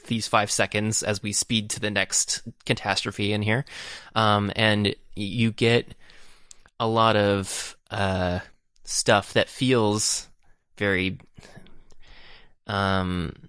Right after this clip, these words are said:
it's not all fan service, but it feels like it is, uh, it is designed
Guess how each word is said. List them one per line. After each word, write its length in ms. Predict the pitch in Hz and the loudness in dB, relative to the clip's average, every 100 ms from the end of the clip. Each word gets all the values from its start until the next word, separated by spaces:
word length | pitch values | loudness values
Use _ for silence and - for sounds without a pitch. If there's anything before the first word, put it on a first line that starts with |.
| - - - | -20 -20 -20
it's 220 | - - | -12 2
not 160 | 196 - | 2 4
all 160 | 120 | 2
fan 300 | - 120 113 | 2 2 2
service, 380 | 98 90 - - | 2 -2 -4 -4
but 140 | - 104 | -2 -2
it 120 | - | -2
feels 380 | 165 175 165 117 | 0 2 2 2
like 240 | 107 - | 0 0
it 140 | 101 98 | -4 -2
is, 540 | 92 87 87 - - - _ _ | 0 -2 -2 -4 -4 -12 _ _
uh, 560 | - 87 78 64 - - | -4 -2 -2 -2 -6 -8
it 760 | - - - - - - - 113 | -8 -10 -12 -14 -16 -10 -4 0
is 420 | 104 101 - - - - _ _ 185 170 120 | 0 0 -2 -6 -16 -20 _ _ -16 -14 -2
designed 840 | 120 107 110 110 113 113 110 107 | -2 0 0 4 4 4 2 0